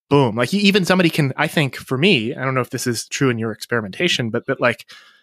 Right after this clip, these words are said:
y-, you know, you're saying that th-, there, there's, uh, anybody can be an N P C. Like, you could even re-, repeat back to me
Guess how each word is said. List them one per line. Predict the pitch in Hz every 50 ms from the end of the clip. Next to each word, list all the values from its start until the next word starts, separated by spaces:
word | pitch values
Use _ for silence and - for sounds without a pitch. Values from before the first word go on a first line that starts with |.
| _ _ _ _ _ _ _ _ _ -
y-, | 190
you | - 139 131 139 143
know, | 127 117
you're | 113 117 120
saying | - - 139 135 127
that | 123 117 -
th-, | - 110 113
there, | 139 127 120 -
there's, | - 120 117 110 110 - - - - - 135
uh, | 127 120 113 110 110 107 - - - - - _ _ _ _ _ -
anybody | 139 143 131 139 - 170
can | - 127
be | 123 120
an | 117
N | 113 110
P | - - 110
C. | 107 - - 160 135
Like, | 123 110 -
you | 151 180
could | - - 175
even | 160 135 135 123 120 - - - - - - - _
re-, | - 135 131 - -
repeat | 139 123 - - - - 190 - -
back | - 120 117 123 - -
to | - -
me | 151 151 156 156 156 156 165 -